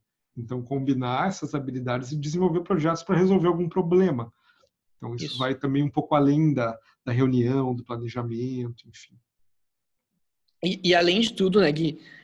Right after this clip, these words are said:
Speaker 2: Ah, ah,
Speaker 1: Olha o
Speaker 2: ah.
Speaker 1: chefe trazendo uma polêmica aqui. Fa-, fala aí que depois eu,
Speaker 2: Ah, sempre,
Speaker 1: daí eu trago.
Speaker 2: sempre desse jeito dele. Mas, assim, ah, ahn,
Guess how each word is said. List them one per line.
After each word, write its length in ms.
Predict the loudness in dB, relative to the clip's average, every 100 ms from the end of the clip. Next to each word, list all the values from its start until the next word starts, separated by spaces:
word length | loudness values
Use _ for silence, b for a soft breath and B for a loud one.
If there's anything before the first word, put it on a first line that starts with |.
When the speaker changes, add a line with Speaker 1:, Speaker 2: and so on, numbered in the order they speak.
| B
Speaker 2:
Ah, 60 | 0
ah, 320 | 2 0 -2
Speaker 1:
Olha 120 | 0
o 40 | 0
Speaker 2:
ah. 20 |
Speaker 1:
chefe 420 | 0 -4 -4 -6
trazendo 360 | -6 -6 -4 -2
uma 120 | -4
polêmica 580 | -4 -8 -4 -4 -6 -8
aqui. 320 | -10 -12 -12 -16 _
Fa-, 120 | -12
fala 280 | -6 -2 0
aí 100 | -2
que 120 | -4
depois 240 | -6 -4 -2
eu, 60 | 0
Speaker 2:
Ah, 160 | -2 -4
sempre, 400 | -6 -6 -4 -4
Speaker 1:
daí 100 | 0
eu 100 | 0
trago. 300 | -2 -6 -4
Speaker 2:
sempre 240 | -6 -8
desse 260 | -6 -8 -6
jeito 300 | -2 -2 0
dele. 340 | 2 2 2 B B -4
Mas, 160 | 0
assim, 400 | 0 0 -2 -2 -2
ah, 680 | -4 -4 -4 -2 0 0
ahn, 360 | -2 -6 -10